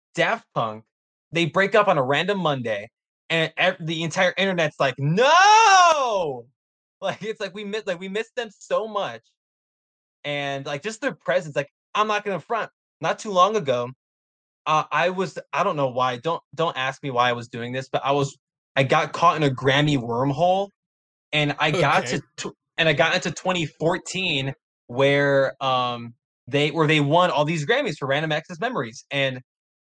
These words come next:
Speaker 1: um, and I wasn't too familiar with how these robots did appearances. So, like,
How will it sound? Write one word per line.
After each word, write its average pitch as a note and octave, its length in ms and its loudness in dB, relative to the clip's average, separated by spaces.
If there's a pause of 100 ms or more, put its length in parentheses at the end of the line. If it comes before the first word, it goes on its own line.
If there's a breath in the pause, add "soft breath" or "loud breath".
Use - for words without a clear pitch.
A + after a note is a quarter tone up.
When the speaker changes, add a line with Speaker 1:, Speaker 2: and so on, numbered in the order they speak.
Speaker 1:
um, D3+ 140 0 (400)
and F#3+ 180 -2
I A3 100 2
wasn't A#3+ 360 2
too A#3+ 200 -4
familiar G#3 500 2
with F#3+ 160 -2
how F#3 200 2
these F3+ 280 -6
robots E3+ 380 2
did E3+ 160 -2
appearances. G#3+ 960 -4 (720)
So, F3 680 6
like, E3 220 0